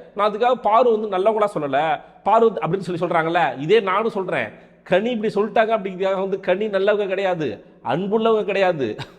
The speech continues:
அவங்கள்ட்ட வன்மம் அப்படிங்கிறது நிறைஞ்சு இருக்கு. அந்த வன்மம் அப்படிங்கிறது குறிப்பிட்ட நேரத்துல குறிப்பிட்ட ஆட்களுக்கு எதிரா மட்டும்தான் வரும். அவங்க ஒரு, ஒரு, ஒரு, ஒரு, ஒரு, ஒரு இது வளர்க்குறாங்க.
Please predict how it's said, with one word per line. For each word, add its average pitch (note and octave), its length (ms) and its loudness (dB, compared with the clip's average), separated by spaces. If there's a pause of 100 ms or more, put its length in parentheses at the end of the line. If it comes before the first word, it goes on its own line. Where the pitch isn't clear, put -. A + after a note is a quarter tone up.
(340)
அவங்கள்ட்ட G#3 480 4
வன்மம் A3+ 460 4
அப்படிங்கிறது F#3+ 420 0
நிறைஞ்சு F#3+ 420 -2
இருக்கு. E3+ 720 -4
அந்த D3 200 2
வன்மம் G#3+ 380 2
அப்படிங்கிறது F3+ 600 2 (240)
குறிப்பிட்ட A#3+ 480 -2
நேரத்துல G3+ 540 0
குறிப்பிட்ட A#3 460 -2
ஆட்களுக்கு G#3+ 560 0
எதிரா G#3+ 200 2
மட்டும்தான் G3 440 -2
வரும். F#3+ 340 0 (280)
அவங்க A3+ 340 2
ஒரு, G3 500 0
ஒரு, D3 340 -2
ஒரு, D3 280 0
ஒரு, C#3+ 220 0
ஒரு, C3 200 0
ஒரு A2+ 240 -2
இது F#3+ 240 2
வளர்க்குறாங்க. C#3 400 -2